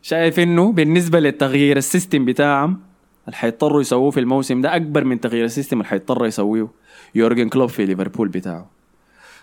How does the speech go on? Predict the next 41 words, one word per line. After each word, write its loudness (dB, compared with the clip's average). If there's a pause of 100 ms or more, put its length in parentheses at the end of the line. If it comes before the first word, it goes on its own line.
فدخول 0
هالاند 2 (540)
مع -2
الدراما 2
اللي 0
احتمال 2
يسويها، 2
احتمال -2
يسويها، 0
أنا 0
ما -2
أعرف -4
لسه، -10 (120)
مع -2
تأقلمه 2
على 2
أجواء 2
الدوري 2
الإنجليزي، 2 (1400)
وباستخراج 2
اللعيبة 0
اللي -2
بيجروا 2
ورا -2
خط -6
الدفاع -2
الأخير 0
في -8
ستيرلينج 2
وجابرييل 0
خيسوس. -4
يعني 0
جابرييل 2
خيسوس 2
كان 2
فقد 0
كبير 2
في 2
مباراة 2
امبارح -4
دي. -16